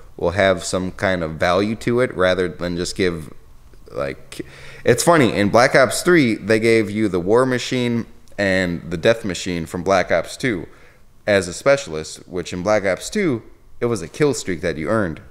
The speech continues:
So I just, like, Overwatch is such a good game because of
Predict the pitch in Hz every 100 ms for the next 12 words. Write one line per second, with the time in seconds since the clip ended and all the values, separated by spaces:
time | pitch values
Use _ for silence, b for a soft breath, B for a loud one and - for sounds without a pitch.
0 | - - 92 85 78 B B B B B
1 | - 175 202 - - 120 131 - 139 180
2 | 185 190 185 175 180 127 - - 175 170
3 | 143 127 123 110 104 127 151 - b b
4 | b - - - 113 - 127 117 110 -
5 | 104 98 87